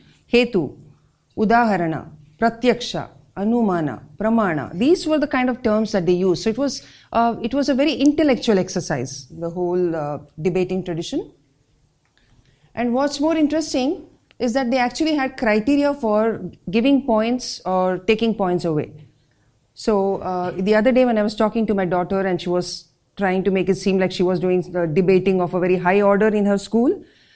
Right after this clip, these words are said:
and, uh, she didn't know that it, it was, it was even higher in India. So that's when I, I had to told her all these things. So they had terms like this for cor-, de-, deducting points. Hurting the proposition, pratignyahani, shifting the proposition, pratigyantara,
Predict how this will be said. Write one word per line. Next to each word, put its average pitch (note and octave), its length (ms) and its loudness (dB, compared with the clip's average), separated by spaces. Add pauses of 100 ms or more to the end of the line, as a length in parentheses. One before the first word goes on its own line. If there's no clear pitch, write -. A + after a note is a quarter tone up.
(240)
and, F3+ 360 -2
uh, F3 180 0
she A#3 160 -2
didn't B3 160 4
know B3 120 4
that A#3 140 2
it, G#3 180 -4
it G#3 220 -4
was, G#3+ 280 0
it G#3 200 2
was A#3 140 4
even B3 220 4
higher A#3+ 300 4
in B3+ 160 4
India. B3+ 460 4
So - 160 -4
that's A3+ 260 0
when A#3 140 0
I, G#3+ 380 0
I G3+ 40 -2
had G3 160 -2
to G3 60 -4
told G#3+ 220 2
her G#3 100 2
all G3 140 0
these G3+ 200 -2
things. C#4+ 260 0 (320)
So C4 140 0
they B3+ 120 4
had - 220 0
terms F#4 380 2
like A3 220 4
this F#3+ 480 0
for A#3 180 -2
cor-, A#3 240 0
de-, G3+ 200 0
deducting A#3+ 440 4
points. D4 540 -2 (300)
Hurting D4+ 440 2
the A#3+ 80 2
proposition, A3 760 0
pratignyahani, A3 960 0 (360)
shifting D4+ 480 0
the C4+ 80 2
proposition, A3+ 560 0
pratigyantara, G#3 920 0